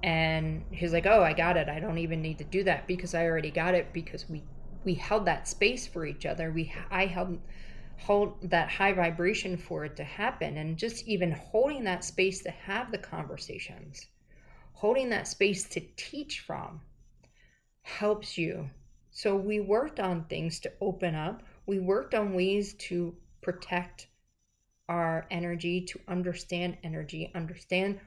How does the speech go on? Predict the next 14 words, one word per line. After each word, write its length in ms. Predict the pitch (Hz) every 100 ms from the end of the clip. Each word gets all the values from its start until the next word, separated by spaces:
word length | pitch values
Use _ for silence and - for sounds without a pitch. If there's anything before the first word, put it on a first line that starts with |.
| - - - _ _ _ _ _ _ -
your 300 | 170 196 208
connection 680 | 214 180 165 160 - 175 160
to 160 | -
the 140 | 156 -
energy. 640 | 151 151 143 165 220 - - - _ _ _ _ _ _ _ _ _ _ _ _
And 100 | 202
we 140 | 208 208
work 240 | 208 208
in 120 | 220
different 360 | 190 185 - -
sessions, 640 | 202 247 - 160 160 160 -
and, 440 | 185 180 180 180 180 - - - - _ _ _ _ _ -
and, 320 | 185 185 180 180
uh, 340 | 170 170 170